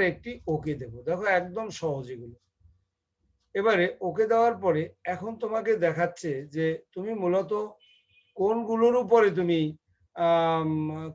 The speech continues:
কোয়েরি করতে চাও। তো এইগুলো সবগুলোর উপরেই আমি চাই মনে করো, তখন এই যে ডাবল একটা গ্রেটার দেওয়া আছে, এটার উপরে ক্লিক করলে পরেই এই জিনিসগুলো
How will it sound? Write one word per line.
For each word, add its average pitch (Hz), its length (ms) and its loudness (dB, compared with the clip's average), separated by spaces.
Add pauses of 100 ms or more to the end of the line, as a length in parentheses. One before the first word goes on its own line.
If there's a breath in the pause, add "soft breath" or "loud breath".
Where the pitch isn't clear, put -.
কোয়েরি 196 280 6 (100)
করতে 160 240 -6 (120)
চাও। 123 180 -10 (640)
তো 220 80 4 (320)
এইগুলো 214 300 2 (200)
সবগুলোর 185 560 4
উপরেই 208 380 8
আমি 185 140 2 (120)
চাই 156 180 6 (120)
মনে 139 220 -4
করো, 160 180 -4 (240)
তখন 170 200 -4 (260)
এই 226 160 -4
যে 226 80 6 (140)
ডাবল 175 300 4 (500)
একটা 165 220 -2 (100)
গ্রেটার 190 440 4
দেওয়া 170 260 6
আছে, 175 160 -6 (200)
এটার 233 240 2
উপরে 226 180 2 (200)
ক্লিক 180 220 -2 (100)
করলে 160 280 2
পরেই 165 260 0 (460)
এই 165 140 -2
জিনিসগুলো 156 480 -2